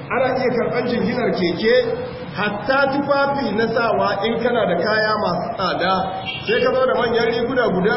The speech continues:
biyu a goge tas, ka bayar a baka naira dubu, eh, dubu sha biyar, za ka je kai, kai hidima, wanda guda ɗaya ma ba za a sayar da ita sha biyar ɗin ba.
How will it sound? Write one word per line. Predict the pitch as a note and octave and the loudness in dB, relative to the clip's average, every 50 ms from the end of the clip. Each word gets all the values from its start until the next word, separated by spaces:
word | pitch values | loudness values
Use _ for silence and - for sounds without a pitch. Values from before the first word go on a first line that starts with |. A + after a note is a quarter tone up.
| A#3+ | 0
biyu | - - B3+ C4+ C#4+ - | 0 -2 -2 -2 -2 -2
a | - - G3 | -2 -2 -2
goge | F3 D3 E3+ F3 F3+ F3 F3 F3 - B3+ C#4 - - - - | -2 0 2 2 2 2 2 0 0 0 -2 -2 -4 -6 -8
tas, | - - D4 D4+ D4 C#4 B3 A3+ - - - - - - - - - - - | -6 -2 0 0 0 0 0 -2 -4 -6 -8 -10 -10 -10 -10 -12 -12 -12 -8
ka | - G#3+ A3 | -4 -2 0
bayar | A3+ A#3+ A#3+ A#3+ A#3 | 0 2 2 2 2
a | - - G#3 | 2 0 0
baka | G#3 G#3+ G#3 G#3+ G#3 | 0 0 0 0 0
naira | F#3 G3 G3+ G3+ F#3 - | 0 0 0 0 0 0
dubu, | - G#3 G#3 G#3+ A3 A#3+ - | 0 -2 0 0 0 0 0
eh, | - - F3+ F#3+ | -2 -4 -4 -4
dubu | F3 G#3+ G#3 G#3+ G3 | -2 -4 -2 -2 -2
sha | - A#3 A3 G3+ | 0 0 0 0
biyar, | E3+ E3 D#3 D3+ C#3+ - - - - - - - | 2 2 0 0 0 -2 -4 -6 -8 -8 -8 -4
za | C3+ F#3 | -2 -2
ka | A3 - G3+ | 0 0 0
je | F3 F#3 F#3 | 0 0 0
kai, | - F#3+ D#3+ D3 - - | 0 -2 -2 -2 -4 -6
kai | - D#3+ D#3 D3 | -4 -2 0 0
hidima, | D3+ D#3 - D#3 D3+ D#3 D3+ - - - - - | 0 0 0 -2 -2 -2 -2 -4 -6 -6 -6 -4
wanda | D3 E3 F3 F#3 | -2 0 0 0
guda | F3+ F3 F3+ G3 G#3+ A#3 | 2 2 2 2 2 2
ɗaya | A#3 B3 B3+ B3+ | 2 2 2 2
ma | B3+ B3 | 2 2
ba | B3 A#3+ | 2 0
za | A3+ A3 | 0 0
a | A3 - | 0 0
sayar | F3+ F#3+ G#3 G#3 | 0 0 0 0
da | F3 F3+ | 0 -2
ita | F3 E3+ - | -2 -2 -2
sha | - F#3 E3+ | -2 -2 -2
biyar | D3+ D3 D3 C#3 D3 | 0 0 -2 -2 -2
ɗin | D3 D3 D3 | -4 -4 -6
ba. | - - | -6 -8